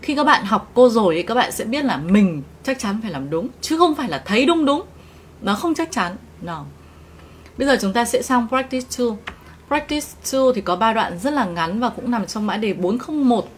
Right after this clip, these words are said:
của đề thi hai không hai ba. Thì câu hỏi như sau: "Which of the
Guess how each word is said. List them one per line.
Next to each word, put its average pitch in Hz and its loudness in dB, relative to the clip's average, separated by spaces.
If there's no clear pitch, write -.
của 170 -4
đề 160 -4
thi 202 -4
hai 208 -4
không 220 -6
hai 214 -4
ba. 214 4
Thì 240 2
câu 277 2
hỏi 240 4
như 196 -2
sau: 240 2
"Which 302 -2
of 208 2
the 233 0